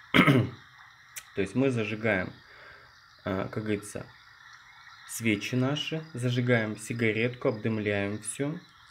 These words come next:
Щас покажу. Вот мы зажгли, я сигареткой уже обдымил данную космограмму.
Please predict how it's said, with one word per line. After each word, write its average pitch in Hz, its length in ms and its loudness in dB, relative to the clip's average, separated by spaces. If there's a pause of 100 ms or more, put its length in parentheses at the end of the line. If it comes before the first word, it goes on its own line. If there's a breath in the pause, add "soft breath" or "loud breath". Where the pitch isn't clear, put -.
(140)
Щас 104 100 -10
покажу. 101 500 -8 (1800 loud breath)
Вот 117 240 2
мы 110 140 2
зажгли, 110 480 2
я 143 180 4
сигареткой 110 580 -2
уже 117 260 -2
обдымил 123 720 4
данную 113 400 0
космограмму. 101 1000 -4